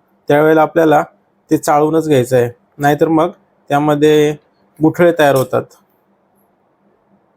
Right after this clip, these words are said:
आता आपलं मिश्रण जे आहे ते आपण साईडला ठेवणार आहोत आणि एक असा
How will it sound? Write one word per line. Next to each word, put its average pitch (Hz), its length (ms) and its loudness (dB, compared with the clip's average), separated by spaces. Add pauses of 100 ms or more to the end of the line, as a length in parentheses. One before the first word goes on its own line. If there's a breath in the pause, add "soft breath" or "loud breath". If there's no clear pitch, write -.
(580)
आता 175 180 -12
आपलं 185 360 -2
मिश्रण 170 420 0
जे 170 80 2
आहे 156 160 2
ते 156 60 2
आपण 151 200 0
साईडला 156 380 0
ठेवणार 151 320 0
आहोत 147 180 0 (440)
आणि 156 300 -2 (400 loud breath)
एक 160 180 0
असा 165 320 0